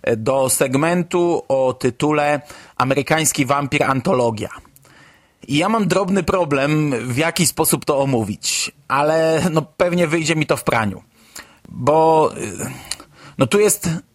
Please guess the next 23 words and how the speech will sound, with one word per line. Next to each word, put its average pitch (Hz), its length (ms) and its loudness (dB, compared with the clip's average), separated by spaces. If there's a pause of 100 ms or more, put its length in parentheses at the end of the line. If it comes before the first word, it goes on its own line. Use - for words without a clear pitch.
(140)
jeden 196 380 -2
wielki 180 320 -2
chaos 165 320 0
z 139 60 -6
nazwiskami, 147 760 -2
z - 80 -4
tytułami 139 480 0
i 127 60 -2
tak 120 160 -2
dalej. 120 220 -2
Tego 120 160 0
jest 113 120 -2
bardzo 143 420 0
dużo, 131 360 0 (200)
a 127 100 -2
te 151 100 -2
historie 135 300 -2
są 127 200 0
bardzo 139 280 0
krótkie. - 420 -2 (340)
A 127 360 0
niektóre 156 460 -2
opowieści 156 640 0